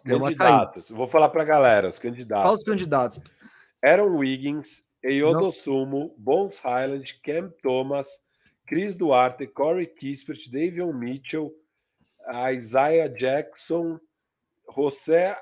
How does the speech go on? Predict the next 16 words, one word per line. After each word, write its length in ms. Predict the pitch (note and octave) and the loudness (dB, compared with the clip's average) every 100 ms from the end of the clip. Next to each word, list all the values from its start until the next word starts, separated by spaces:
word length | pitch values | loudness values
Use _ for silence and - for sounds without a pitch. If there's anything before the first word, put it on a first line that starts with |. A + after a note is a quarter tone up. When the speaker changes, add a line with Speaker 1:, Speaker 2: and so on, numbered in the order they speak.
| - | -4
Speaker 2:
Alvarado, 1120 | D3 E3+ D3 C#3+ A#2+ A#2 C3 D3+ F3 F3+ F3 _ _ _ _ _ _ _ | 0 0 0 -2 0 -2 -2 -4 -4 -6 -8 _ _ _ _ _ _ _
Santi 720 | _ - - - E3 B3+ - | _ -20 -8 0 0 0 -2
Aldama, 800 | E3 B2+ A#2 B2 D#3+ F3 F3+ F3 _ _ _ - | -2 0 0 2 2 0 -4 -6 _ _ _ -8
Trey 280 | D#3 G#3+ | -6 -4
Mann 580 | F3 C3 D3 F3 F#3 G3 - - | -6 -4 -2 -4 -6 -14 -20 -18
e 100 | B2 | -14
Zaire 460 | A#2 C#3 E3 D#3+ | -4 0 0 0
Williams. 800 | C#3 A2+ F2+ D2+ C2 - - _ _ _ _ _ _ _ _ _ _ _ _ _ _ _ - | -2 -4 -6 -12 -20 -20 -20 _ _ _ _ _ _ _ _ _ _ _ _ _ _ _ -2
Speaker 1:
E 80 | D#3 | 2
o 80 | F#3 | 2
escolhido 600 | - F#3+ D#3+ F#3 G3 D#3 | 2 4 4 4 2 -2
foi 720 | - - F#3 C4 C#4 A3+ - _ _ _ _ _ | -4 6 10 10 8 2 -4 _ _ _ _ _
Santi 920 | - - - - - - E4+ F4+ E4+ | -8 -6 -2 0 0 2 4 4 8
Aldama! 1080 | E4 F#4 F4+ D#4+ C#4 B3 G3+ D#3+ C3+ A2+ _ _ | 8 8 6 4 2 -2 -4 -8 -8 -12 _ _
Speaker 2:
<laughs> 1700 | D#3+ A3 - G#3+ G3 - D3+ - - _ - G#3 - F#3 B3 G#3 A#3+ | -2 -2 -2 -4 -6 -8 -12 -16 -20 _ -8 -8 -8 -10 -8 -8 -2
Cala 260 | G4+ G4 | -2 0